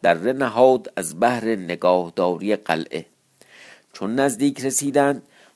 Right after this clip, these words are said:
دو پهلوان بودند در دوازده دره، یکی تیراق و یکی ایلاق، ایشان را دو گماشته بودند. این دو نفر رو اونا گذاشته بودند. یکی را نام لیام، یکی را قاتوش.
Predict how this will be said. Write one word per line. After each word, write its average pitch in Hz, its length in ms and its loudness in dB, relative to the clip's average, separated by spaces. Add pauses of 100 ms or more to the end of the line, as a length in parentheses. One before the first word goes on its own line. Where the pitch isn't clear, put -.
دو 185 100 -4
پهلوان 117 640 -4
بودند 151 460 0
در 120 120 2
دوازده 101 840 0
دره، 123 680 2 (360)
یکی 117 380 -2
تیراق 107 560 2
و 98 80 -6
یکی 104 300 -6
ایلاق، 131 680 8
ایشان 113 480 -6
را 104 140 4
دو 120 220 0
گماشته 104 580 -2
بودند. 90 560 -6 (1500)
این 113 160 -6
دو 110 140 -2
نفر 104 280 -2
رو 139 240 0
اونا 110 260 -2
گذاشته 82 440 -10
بودند. - 300 -20 (640)
یکی 135 320 0
را 95 160 4
نام 117 400 0
لیام، 120 640 8
یکی 127 320 -4
را 131 160 6
قاتوش. 98 760 -4